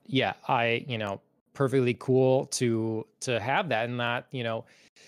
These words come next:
I get it. Like, a lot of people, they have their,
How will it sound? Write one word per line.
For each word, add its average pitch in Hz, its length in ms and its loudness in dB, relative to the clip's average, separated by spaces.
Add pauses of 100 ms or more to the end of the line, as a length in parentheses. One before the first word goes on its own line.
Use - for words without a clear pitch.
(220)
I 165 120 0
get 170 240 4
it. 190 160 2
Like, 151 160 0
a 143 40 2
lot 139 220 4
of 127 80 -4
people, 127 680 0
they 123 180 -4
have 107 400 -2
their, 107 440 -2